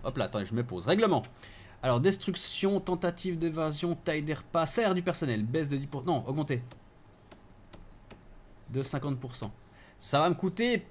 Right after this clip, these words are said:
très cher. Mais c'est bon, il est plus en grève. Maintenant, vous me virez ces putains de tonneaux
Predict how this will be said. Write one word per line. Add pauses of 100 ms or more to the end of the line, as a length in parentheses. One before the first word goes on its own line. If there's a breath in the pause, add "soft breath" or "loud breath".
(120)
très
cher. (2000)
Mais (2000)
c'est
bon, (100)
il
est
plus
en
grève. (220 loud breath)
Maintenant,
vous
me
virez
ces
putains
de
tonneaux